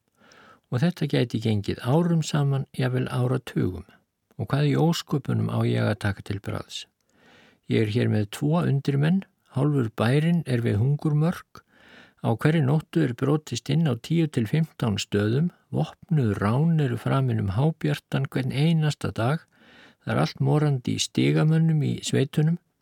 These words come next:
Ég hef hvorki tíma né þrek til að eiga við eitthvað hefndarbull í ofanálag. Einhvern veginn varð ég bara að losna við þennan mann úr umferð. Og þegar Benvenuto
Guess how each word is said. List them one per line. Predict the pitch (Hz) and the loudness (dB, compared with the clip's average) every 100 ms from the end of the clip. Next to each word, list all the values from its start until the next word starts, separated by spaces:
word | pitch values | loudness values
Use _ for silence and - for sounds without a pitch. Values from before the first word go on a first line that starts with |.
| _ _ - - - _ - | _ _ -20 -20 -20 _ -2
Ég | 135 | -2
hef | 135 | 0
hvorki | 143 - 123 | -2 -2 -6
tíma | - 180 190 156 | 0 2 4 2
né | 123 104 | 2 0
þrek | - 113 151 190 - | 0 0 2 0 -4
til | 139 127 | -2 0
að | 123 | 0
eiga | 147 165 151 | 2 2 2
við | 143 139 | 2 0
eitthvað | 131 120 101 | 0 -2 0
hefndarbull | 143 185 190 - 143 - 170 - - - | 2 0 0 -4 -4 -4 -4 -4 -12 -4
í | 123 | -2
ofanálag. | 151 156 107 90 98 117 _ _ _ - - _ 143 | 2 2 0 -2 -6 -10 _ _ _ -20 -20 _ -4
Einhvern | 135 139 131 | -2 0 0
veginn | 131 123 110 | 2 0 0
varð | 131 185 185 | 0 2 2
ég | 131 113 | 0 0
bara | 110 104 101 | 0 0 -2
að | 113 131 | -2 -2
losna | 180 - 180 135 | -2 -2 0 2
við | 113 | 2
þennan | 107 104 | 2 0
mann | 120 90 101 - | 0 -2 -4 -8
úr | 110 120 156 | -4 0 0
umferð. | 135 101 104 _ _ _ _ _ _ - _ - - _ _ _ _ | -2 -8 -12 _ _ _ _ _ _ -20 _ -20 -20 _ _ _ _
Og | 104 | -4
þegar | 107 104 101 - | -2 0 -2 -2
Benvenuto | 123 123 107 107 156 - 147 | -2 0 0 0 -2 -2 -2